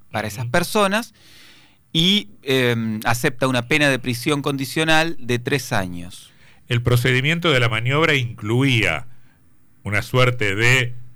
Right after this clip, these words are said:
Speaker 2: secuestro informal de las tarjetas de los, este,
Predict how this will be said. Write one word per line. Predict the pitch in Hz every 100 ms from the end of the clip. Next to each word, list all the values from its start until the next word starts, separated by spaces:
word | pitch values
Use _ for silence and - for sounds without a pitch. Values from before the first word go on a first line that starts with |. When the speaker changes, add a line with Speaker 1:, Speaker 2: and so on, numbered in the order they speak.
| -
Speaker 2:
secuestro | - - 107 - 147 127 120
informal | 117 107 113 117 151 139 104
de | 95
las | 90 -
tarjetas | 87 87 - 135 127 107 90 76 - - - - -
de | 78 90
los, | 85 80 76 - -
este, | 76 - 78 78 73 71